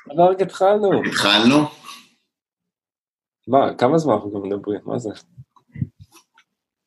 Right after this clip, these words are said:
Speaker 1: נכון, אתה צודק. אף אחד בטח לא מקשיב לנו בשעה הזאת.
Speaker 2: תקשיבו, אני,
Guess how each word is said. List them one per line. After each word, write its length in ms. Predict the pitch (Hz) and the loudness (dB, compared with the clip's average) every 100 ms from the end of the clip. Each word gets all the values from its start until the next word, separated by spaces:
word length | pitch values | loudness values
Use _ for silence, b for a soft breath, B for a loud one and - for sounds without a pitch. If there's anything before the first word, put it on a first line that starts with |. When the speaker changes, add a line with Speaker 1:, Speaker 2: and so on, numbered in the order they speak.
| _ _ _ _ _ _ _ 98 | _ _ _ _ _ _ _ -14
Speaker 1:
נכון, 280 | - 131 | -6 -4
אתה 120 | - 110 | -2 -2
צודק. 400 | 98 101 117 - - _ - 104 | 0 2 2 0 -16 _ -12 -8
אף 100 | - | -2
אחד 100 | 113 | 0
בטח 200 | 107 120 | 0 0
לא 60 | 117 | 0
מקשיב 300 | 113 - 110 | 0 0 0
לנו 200 | 107 - | -2 -4
בשעה 320 | - 101 104 | -2 0 0
הזאת. 260 | 104 - - _ _ _ _ _ _ _ _ _ _ - | -2 -8 -14 _ _ _ _ _ _ _ _ _ _ -6
Speaker 2:
תקשיבו, 580 | 95 90 120 117 98 92 | -4 0 2 2 2 2
אני, 500 | 95 107 117 120 | 2 4 6 4